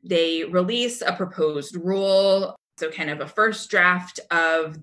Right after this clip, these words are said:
what they think the, the rule should be on how this broader statute is imposed.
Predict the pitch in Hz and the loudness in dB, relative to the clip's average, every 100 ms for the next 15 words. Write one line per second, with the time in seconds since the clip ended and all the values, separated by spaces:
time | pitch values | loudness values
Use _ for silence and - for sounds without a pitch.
0 | - - 170 170 - 170 165 175 170 - | -18 -18 -4 -4 -2 -6 -4 -6 -8 -4
1 | 165 160 160 156 - 170 165 170 170 - | -2 0 2 0 0 -4 -2 -2 -2 -2
2 | 143 185 214 196 - 160 156 156 151 151 | -4 -2 -2 0 0 0 0 -2 -2 -4
3 | 151 - 156 151 151 156 202 185 190 185 | -8 -8 -4 -2 -2 0 0 0 -2 -2
4 | 185 175 175 170 180 165 160 160 156 - | -2 -4 -6 -8 -4 -2 0 -2 -4 -14